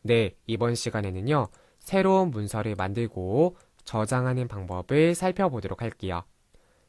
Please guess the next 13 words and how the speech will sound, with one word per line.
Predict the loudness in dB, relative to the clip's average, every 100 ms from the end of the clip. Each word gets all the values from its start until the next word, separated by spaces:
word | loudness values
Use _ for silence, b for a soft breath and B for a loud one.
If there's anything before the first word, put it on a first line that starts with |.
| _ _
자, | -4 -2
우리 | 0 0
교재의 | 0 -4 -2 2 2 2 b b _
핵심 | -4 -4 -4 -2 -2
기능 | -2 -4
실습에 | -2 -4 -4 -2 2
있는 | 6 6 6 0 _ _ _ _
일 | 2 4
번, | 6 6 4
이 | 0
번, | -2 -4
삼 | -2 0
번을 | -2 -2 0 0 0